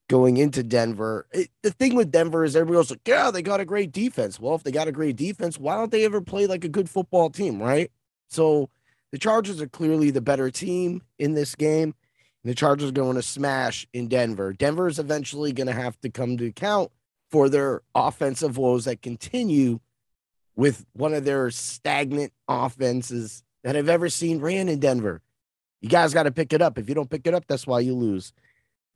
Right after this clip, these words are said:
So we're gonna slide down, slide down. I am not scared to start Tua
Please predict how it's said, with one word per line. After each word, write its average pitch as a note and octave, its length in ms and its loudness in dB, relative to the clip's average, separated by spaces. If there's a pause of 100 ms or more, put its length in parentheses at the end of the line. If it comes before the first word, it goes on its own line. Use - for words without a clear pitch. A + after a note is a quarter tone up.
(120)
So F#3 180 4
we're F3+ 60 4
gonna G3 180 4
slide D#3+ 520 4
down, A2+ 360 0
slide G2+ 420 -4
down. F2+ 360 -4 (240)
I G2 220 2
am C#3 340 2
not G#2 360 -2
scared F#2+ 440 -4
to - 60 -16
start - 420 -2
Tua F2+ 420 -2